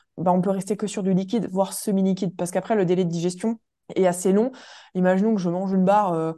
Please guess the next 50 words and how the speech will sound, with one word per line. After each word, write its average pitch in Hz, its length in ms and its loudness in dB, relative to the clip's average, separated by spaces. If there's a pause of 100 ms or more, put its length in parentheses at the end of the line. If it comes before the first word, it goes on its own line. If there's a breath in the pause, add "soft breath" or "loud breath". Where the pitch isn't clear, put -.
(420 soft breath)
au 185 100 -4
trentième 190 320 -4
kilomètre 202 320 0
de 175 60 2
mon 180 100 4
marathon, 175 540 0 (260 loud breath)
euh, 180 140 0
le 175 120 2
temps 220 200 2
que 185 420 2
les 185 160 2
sucres 190 400 -4
soient 196 140 2
dans 190 80 4
mon 190 120 2
sang, 220 240 -2
j'aurais 180 180 2
fini 202 180 -2
mon 190 100 0
marathon, 170 340 -2
quoi. - 180 -12 (680 loud breath)
Donc, 196 260 2
euh, 208 260 4
donc 214 160 6
voilà, 269 240 6
ce - 80 -10
que, 240 260 2
ce 233 80 -8
que 247 80 -4
je 233 80 -8
peux 226 140 -4
déjà 240 220 4
conseiller, 247 440 -2
pour 240 140 -4
moi, 226 120 -2
c'est, 202 380 -2
c'est 180 200 -6
la 208 160 4
base, 220 520 4
euh, 185 320 0
de 202 440 -4
l'alimentation 196 640 -4
du 196 100 -4
sportif 196 480 -6
à 196 80 0
l'effort, 196 600 2
euh, 175 260 -2
des 180 180 -2
glucides 196 400 -2
digestes 190 480 -2